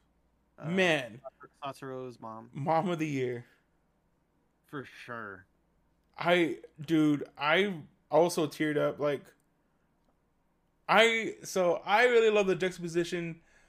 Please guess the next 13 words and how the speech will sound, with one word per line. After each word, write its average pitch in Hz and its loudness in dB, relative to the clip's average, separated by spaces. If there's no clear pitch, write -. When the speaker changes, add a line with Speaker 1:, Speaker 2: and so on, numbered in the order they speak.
Speaker 2:
uh, 143 0
between 147 -4
Satoru 156 -4
and 131 -6
his 147 -4
mom 151 -2
and, 131 -6
uh, 117 -8
Kaio 139 2
and 127 -10
her 139 -4
mom. 123 -8
Speaker 1:
Mm-hmm. 117 -16